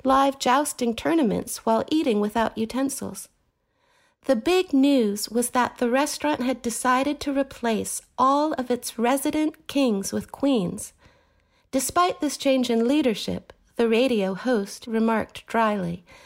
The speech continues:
"The servers at Medieval Times would still be referred to, going forward, as wenches."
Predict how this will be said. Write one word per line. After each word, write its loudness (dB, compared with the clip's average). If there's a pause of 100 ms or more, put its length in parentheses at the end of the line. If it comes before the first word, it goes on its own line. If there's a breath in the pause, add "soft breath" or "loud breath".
(380 loud breath)
"The -2
servers 0
at -2
Medieval 0
Times -2
would -4
still 0
be 0
referred -2
to, -6
going -2
forward, -2 (180)
as -2
wenches." -4